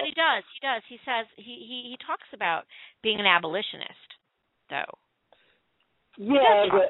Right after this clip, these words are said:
Speaker 2: I,
Speaker 1: yeah.
Speaker 2: I don't know. I, I
Speaker 1: They,
Speaker 2: just
Speaker 1: they
Speaker 2: felt
Speaker 1: do.
Speaker 2: like there wa-, there was a couple little nitpicky parts where he mentioned something, and for the most part, he was
Speaker 1: Yeah.
Speaker 2: just like, "Eh, I'm
Speaker 1: I mean, it
Speaker 2: gonna
Speaker 1: was
Speaker 2: roll with
Speaker 1: almost
Speaker 2: it."
Speaker 1: like, "Okay, we're gonna check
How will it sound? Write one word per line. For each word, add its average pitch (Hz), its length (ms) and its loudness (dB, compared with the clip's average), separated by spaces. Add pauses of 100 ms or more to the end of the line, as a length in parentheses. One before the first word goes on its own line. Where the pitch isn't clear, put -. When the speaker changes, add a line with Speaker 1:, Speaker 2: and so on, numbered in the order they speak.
Speaker 2:
I, 175 260 -10
Speaker 1:
yeah. 208 160 -2
Speaker 2:
I 190 60 2
don't 165 160 0
know. 151 160 -4 (540)
I, 269 300 6
I 269 60 6
Speaker 1:
They, 269 60 0
Speaker 2:
just 269 140 0
Speaker 1:
they 262 60 4
Speaker 2:
felt 240 80 6
Speaker 1:
do. 226 60 4
Speaker 2:
like 220 100 2
there 208 160 6
wa-, 214 240 4
there 220 240 4
was 185 80 -4
a - 120 -4
couple 262 320 0
little 226 260 2
nitpicky 190 560 -2
parts 170 260 0 (100)
where 156 140 -2
he 160 240 -4 (280)
mentioned 180 520 0
something, 156 420 0
and 151 120 -6
for 175 120 2
the 170 80 0
most 175 380 2
part, 151 220 4
he 151 140 -4
was 151 120 -2
Speaker 1:
Yeah. 180 260 2
Speaker 2:
just - 80 2
like, 180 120 0 (140)
"Eh, 330 220 4 (140)
I'm 240 80 4
Speaker 1:
I - 20 2
mean, 247 160 0
it 202 60 -2
Speaker 2:
gonna 208 80 4
Speaker 1:
was 208 40 0
Speaker 2:
roll 285 120 4
with 311 80 0
Speaker 1:
almost 302 180 -4
Speaker 2:
it." 277 40 -6
Speaker 1:
like, 247 260 2 (480)
"Okay, 240 240 -4
we're 214 140 -10
gonna 208 200 -6 (160)
check 214 160 -4